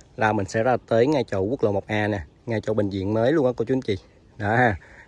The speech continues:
Đèn xanh đèn đỏ ngã ba bệnh viện, à, đa khoa mới tỉnh Tiền Giang nè. Mình quẹo trái là mình sẽ đi về hướng, à, ngã ba Trung Lương, trung tâm thành phố Mỹ Tho nè. Còn mình quẹo phải là mình sẽ đi về hướng ngã tư Đồng Tâm.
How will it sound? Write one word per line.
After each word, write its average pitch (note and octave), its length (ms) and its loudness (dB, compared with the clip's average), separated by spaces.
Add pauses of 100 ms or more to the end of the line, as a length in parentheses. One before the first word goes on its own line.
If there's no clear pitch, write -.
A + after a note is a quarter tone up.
Đèn G#2 120 0
xanh A2+ 120 -2
đèn G2+ 120 2
đỏ F#2+ 180 -2
ngã A#2+ 140 0
ba G#2+ 300 2
bệnh G2+ 180 -2
viện, F#2+ 260 -4
à, G#2 200 -4
đa G2 100 -4
khoa G#2+ 200 -4
mới G#2+ 200 0
tỉnh F#2+ 180 -6
Tiền G2+ 160 -4
Giang G2+ 200 0
nè. F#2 80 -6 (320)
Mình G2+ 120 -2
quẹo G2 140 0
trái B2 300 4
là C#3+ 100 4
mình G2 180 -2
sẽ A2 180 -4
đi A#2 160 2
về G2+ 220 0
hướng, B2+ 200 4
à, C#3 180 4 (400)
ngã G#2 160 -2
ba C3 120 2
Trung A#2+ 200 4
Lương, B2 180 8 (280)
trung A#2+ 180 4
tâm A2+ 140 4
thành G#2 120 0
phố A#2+ 120 2
Mỹ A#2+ 120 2
Tho A#2 240 4
nè. G2+ 100 2 (340)
Còn G#2+ 140 2
mình G2+ 100 2
quẹo G#2 100 2
phải G2 220 -8
là C3 140 4
mình G#2 120 -2
sẽ A2+ 140 -4
đi A#2+ 120 2
về G2+ 200 -2
hướng A2 160 -2
ngã A#2 120 2
tư B2+ 120 2
Đồng G2+ 180 0
Tâm. B2 200 4